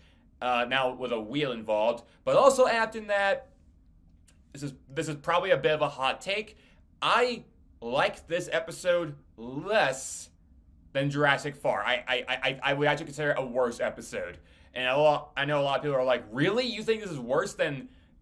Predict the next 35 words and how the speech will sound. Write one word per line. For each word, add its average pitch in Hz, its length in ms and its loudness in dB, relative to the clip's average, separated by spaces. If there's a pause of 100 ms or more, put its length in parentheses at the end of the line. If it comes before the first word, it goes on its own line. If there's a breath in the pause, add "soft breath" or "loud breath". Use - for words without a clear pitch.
the 147 100 2
episode 165 640 2
where 147 180 4
there's, 147 220 0
like, - 220 0
all 156 220 2
this 165 260 -6 (360)
farting 170 440 2
going 180 360 2
on 180 280 2
in 156 80 -2
a 139 80 0
way 147 220 -2
that 135 220 -2
looks 135 240 -10 (100)
very 143 240 -2
questionable?" 143 500 -2
Honestly, 135 400 -4
yes. - 340 -16 (440 soft breath)
Uh, 120 360 0 (1600 soft breath)
I 151 80 4
don't 233 200 2
expect 214 260 -2
everybody 165 340 2
to 135 460 -8 (1000)
share 170 460 0
the 147 80 0
same 151 160 -6
opinion 143 340 -6
about 143 200 -2
Jurassic 143 340 -6
Park 139 220 -2
as 110 100 -8
I 101 160 -4
do, 156 400 -6